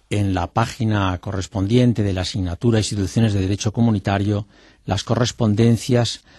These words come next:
entre, eh, eh, el programa de la asignatura y las páginas del libro Principios de Derecho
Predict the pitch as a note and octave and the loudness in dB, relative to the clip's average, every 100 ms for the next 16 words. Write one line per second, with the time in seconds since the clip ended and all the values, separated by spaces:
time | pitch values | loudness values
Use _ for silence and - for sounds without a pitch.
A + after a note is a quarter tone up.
0 | - _ - A2+ A2+ G#2+ A#2 A#2+ - _ | -20 _ 0 4 4 2 0 0 -2 _
1 | - G2 F2 - F#2+ F2+ F2 F2 - F2+ | -6 -4 -4 -4 -6 -6 -6 -8 -8 -8
2 | F2 G2 G2+ A2+ G#2+ G2 F#2+ F#2+ F#2 F#2+ | -4 -2 2 4 4 2 0 -2 -2 0
3 | B2 A#2+ G2+ A2+ G#2+ G#2+ G2 _ A#2+ A2 | 2 2 2 2 2 0 -4 _ -2 -2
4 | - - G2+ - G#2 G#2 - - - - | -2 -4 -4 -2 0 0 -2 -12 -20 -20
5 | - _ - G2 G#2+ G#2 G#2 A2+ A2 A2 | -20 _ -10 -4 -2 -2 -2 0 0 -2
6 | G#2 G2+ - A2+ - A2+ G#2 G2+ G2+ G2 | -2 -2 -2 -4 0 0 0 -2 -2 -4
7 | - G#2 | -4 -4